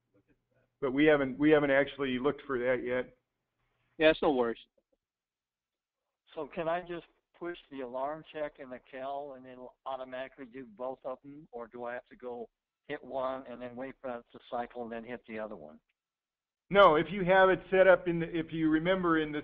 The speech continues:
Speaker 1: screen where I was doing the configuration for the bump and cal,
Speaker 3: Right.
Speaker 1: there's a setting for, there's a setting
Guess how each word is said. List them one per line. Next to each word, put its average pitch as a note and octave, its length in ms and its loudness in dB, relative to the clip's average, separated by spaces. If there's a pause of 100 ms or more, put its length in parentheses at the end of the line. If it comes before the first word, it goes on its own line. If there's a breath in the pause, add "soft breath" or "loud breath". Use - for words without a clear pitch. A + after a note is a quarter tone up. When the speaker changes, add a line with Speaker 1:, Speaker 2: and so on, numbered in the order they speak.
Speaker 1:
screen F3 300 -4
where D#3 200 4
I - 20 0
was C#3+ 140 -4
doing D#3+ 160 -2
the C#3+ 80 -4
configuration D#3 800 -2
for D3+ 120 -8
the C#3 80 -4
bump D#3 320 0
and C3 220 -6
cal, E3+ 480 4 (160)
Speaker 3:
Right. C3 300 4
Speaker 1:
there's C#3+ 140 -4
a C#3 80 -6 (100)
setting F3 320 4 (140)
for, D3+ 460 6
there's D3 240 0
a C#3+ 60 -6 (100)
setting F3 360 6